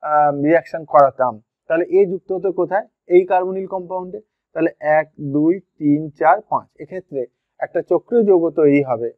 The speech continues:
এবং সেটা হবে কি? ফাইভ মেম্বার রিং। এই প্রসঙ্গে বলে রাখি,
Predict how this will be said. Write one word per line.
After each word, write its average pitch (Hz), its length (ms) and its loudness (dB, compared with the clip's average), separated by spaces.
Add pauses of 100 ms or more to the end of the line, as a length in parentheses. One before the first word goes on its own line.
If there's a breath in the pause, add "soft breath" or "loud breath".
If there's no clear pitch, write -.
এবং 175 240 -2 (340)
সেটা 160 200 0
হবে 135 220 0
কি? 196 180 -6 (380)
ফাইভ 151 160 4
মেম্বার 143 440 0 (260)
রিং। 127 240 -4 (760)
এই 233 220 6
প্রসঙ্গে 254 360 -2
বলে 143 280 0
রাখি, 143 360 -4